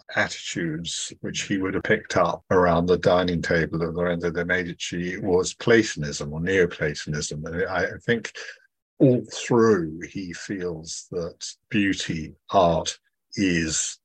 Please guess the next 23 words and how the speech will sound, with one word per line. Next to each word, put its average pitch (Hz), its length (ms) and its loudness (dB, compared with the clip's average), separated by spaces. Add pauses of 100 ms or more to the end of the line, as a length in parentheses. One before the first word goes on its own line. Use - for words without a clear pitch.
(220)
a - 160 2
way 85 340 4
of 71 120 -8
making 80 320 -6
contact 82 480 -8
with 85 200 -6
the 85 120 -4
divine. 85 800 0 (720)
And 82 380 -2
that's 107 360 2
one 95 200 0
of 85 100 -4
the 82 80 -2
ways 80 320 -2
he 87 200 -6
would 82 220 -4
have 82 140 -6
defended 80 420 -6
himself 76 520 -8
against 78 500 -10
the 85 160 -4
accusation 78 800 -6
that 80 160 -6